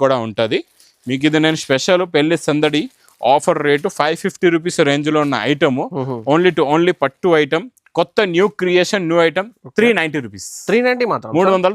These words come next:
Speaker 1: తొంభై రూపాయలు.
Speaker 2: చాలా తక్కువ రేట్, ఇంకా డిజైన్స్ కూడా ఉన్నాయి మీకు.
Speaker 1: ఇంకా డిజైన్స్ ఉన్నాయి. ఇంకా నెక్స్ట్ మోడల్ మీరు చూసారంటే చూస్తూ ఉండిపోతారండి. ఈ ఫ్యాబ్రిక్ క్రంచీ సిల్క్.
Speaker 2: క్రంచీ
Speaker 1: ఇప్పుడు
Speaker 2: సిల్క్.
Speaker 1: వర్క్స్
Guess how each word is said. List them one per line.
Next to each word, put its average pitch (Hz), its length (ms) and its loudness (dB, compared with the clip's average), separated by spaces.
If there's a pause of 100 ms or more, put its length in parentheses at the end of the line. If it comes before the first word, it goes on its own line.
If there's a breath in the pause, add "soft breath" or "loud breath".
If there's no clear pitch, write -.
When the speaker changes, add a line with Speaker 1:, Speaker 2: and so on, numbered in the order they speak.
Speaker 1:
తొంభై 156 240 2
రూపాయలు. 104 260 -4 (140)
Speaker 2:
చాలా 151 240 0
తక్కువ 156 260 -2
రేట్, 165 200 -2
ఇంకా 165 200 -2
డిజైన్స్ 151 320 -2
కూడా 160 140 0
ఉన్నాయి 123 180 -8
మీకు. 110 180 -10
Speaker 1:
ఇంకా 170 200 2
డిజైన్స్ 156 340 -2
ఉన్నాయి. - 180 -12 (800)
ఇంకా 147 120 2 (180)
నెక్స్ట్ - 220 -2 (100)
మోడల్ 226 280 4
మీరు 202 200 2
చూసారంటే 196 380 0 (100)
చూస్తూ 170 260 -2
ఉండిపోతారండి. 156 560 0 (260)
ఈ - 20 0 (220)
ఫ్యాబ్రిక్ 170 500 0 (220)
క్రంచీ 214 380 0 (160)
సిల్క్. 165 320 2 (340)
Speaker 2:
క్రంచీ 135 240 -8
Speaker 1:
ఇప్పుడు 175 160 2
Speaker 2:
సిల్క్. 147 140 0
Speaker 1:
వర్క్స్ 190 260 -2